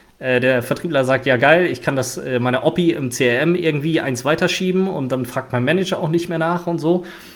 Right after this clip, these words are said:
Aber so richtig bei rausgekommen ist eigentlich nichts. Das heißt, da geht's dann wirklich darum, äh, das Commitment einzuholen und den Kunden mal wirklich festzunageln, „Du, sag mal, wo stehen wir denn jetzt eigentlich?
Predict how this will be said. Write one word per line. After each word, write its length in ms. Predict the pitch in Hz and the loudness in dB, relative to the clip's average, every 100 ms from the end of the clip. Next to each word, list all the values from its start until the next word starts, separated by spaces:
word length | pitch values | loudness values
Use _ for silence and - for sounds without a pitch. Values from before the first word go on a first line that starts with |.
| - _ - | -20 _ -4
Aber 100 | 131 | 0
so 100 | 117 | 0
richtig 220 | 123 120 | 0 -2
bei 120 | 123 | 0
rausgekommen 480 | 107 123 - 139 147 | 2 0 -2 -8 -6
ist 100 | 131 | -4
eigentlich 280 | 135 127 113 | -2 -2 -2
nichts. 360 | 92 - - - - | -6 -8 -14 -16 -10
Das 160 | 107 - | -6 0
heißt, 240 | 127 127 | 0 0
da 140 | 123 | -2
geht's 240 | 139 147 - | 0 -2 -2
dann 120 | 123 | -4
wirklich 220 | 131 - | -4 -4
darum, 460 | - 123 127 131 135 | -2 2 2 0 -2
äh, 260 | 113 117 | -2 -2
das 160 | 117 113 | 0 -2
Commitment 420 | - 143 196 156 | 0 -2 -2 -4
einzuholen 600 | 147 147 - 127 151 156 | -4 -4 -4 -4 -2 -4
und 100 | 127 | -4
den 80 | 117 | -4
Kunden 220 | 120 170 | -4 -6
mal 120 | 135 | -6
wirklich 240 | 120 120 117 | -6 -8 -6
festzunageln, 540 | 135 - 127 127 123 | -6 -4 -4 0 -2
„Du, 80 | 120 | -2
sag 140 | 117 | -2
mal, 240 | 127 127 127 - - _ | -2 -2 -4 -16 -20 _
wo 60 | - | -8
stehen 180 | 120 226 | -2 0
wir 60 | |
denn 160 | 180 165 | 0 -4
jetzt 160 | 76 - | -10 -12
eigentlich? 340 | 78 - - | -14 -16 -20